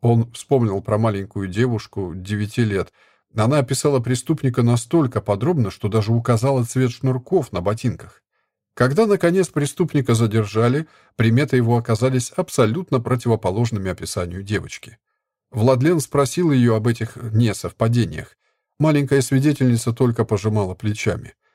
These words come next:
Оказалось, молодой оперативник, опрашивая эту девочку, засыпал ее наводящими вопросами, как, например: "А шнурки какого цвета были? Ты же их запомнила, правильно?" Она и отвечала: "Желтые".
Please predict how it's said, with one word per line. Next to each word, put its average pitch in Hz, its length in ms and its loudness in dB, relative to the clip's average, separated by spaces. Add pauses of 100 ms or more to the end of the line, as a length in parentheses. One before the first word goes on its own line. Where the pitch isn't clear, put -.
(260)
Оказалось, 165 640 2
молодой 139 420 4
оперативник, 131 720 0 (220)
опрашивая 120 640 2
эту 117 160 -2
девочку, 127 480 0
засыпал 131 480 0
ее 117 360 2
наводящими 110 640 0
вопросами, 117 680 0 (640)
как, 117 280 2
например: 117 600 0 (440)
"А 123 120 2
шнурки 151 440 0
какого 117 400 0
цвета 214 320 -2
были? 95 260 -4
Ты 127 180 0
же 117 200 2
их 104 100 -2
запомнила, 113 560 0
правильно?" 160 500 -4 (420)
Она 90 320 -2
и 240 40 0
отвечала: 104 720 -4
"Желтые". 190 560 -4